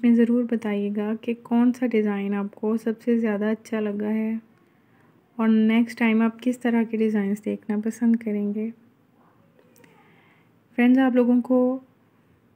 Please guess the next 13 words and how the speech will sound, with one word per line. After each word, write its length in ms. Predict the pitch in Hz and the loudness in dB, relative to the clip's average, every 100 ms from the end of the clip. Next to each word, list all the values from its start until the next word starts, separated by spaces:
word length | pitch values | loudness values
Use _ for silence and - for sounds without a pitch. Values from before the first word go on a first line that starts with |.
| _ _ _ _ _ _ _ _ _ _ _ _ 233 | _ _ _ _ _ _ _ _ _ _ _ _ 0
और 220 | 233 226 | 2 2
भी 400 | 233 254 262 254 | 2 2 0 0
डिज़ाइंस 600 | 226 220 214 214 226 233 | 2 2 4 4 2 2
देखने 340 | 226 220 226 226 | 0 0 0 2
हैं 220 | 233 233 | 4 4
तो 100 | 226 | 2
मेरे 220 | 214 208 | 2 0
चैनल 300 | 208 202 196 | -2 -6 -6
पर 160 | 202 214 208 | -6 -6 -4
बहुत 320 | 208 214 220 | -4 -4 -2
सारी 280 | 226 208 208 | -2 -2 -2
वीडियोज़ 500 | 202 196 202 202 214 | -2 -2 -2 -2 0
हैं 320 | 208 220 | 0 0